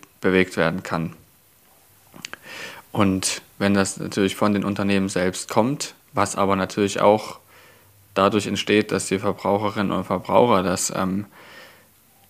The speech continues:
so einfordern, dann ist es nur gut.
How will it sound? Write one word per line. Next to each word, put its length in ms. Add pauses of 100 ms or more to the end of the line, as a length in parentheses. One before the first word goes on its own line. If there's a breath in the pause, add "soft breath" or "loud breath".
(300)
so 220
einfordern, 760 (1000 loud breath)
dann 180
ist 160
es 160
nur 160
gut. 320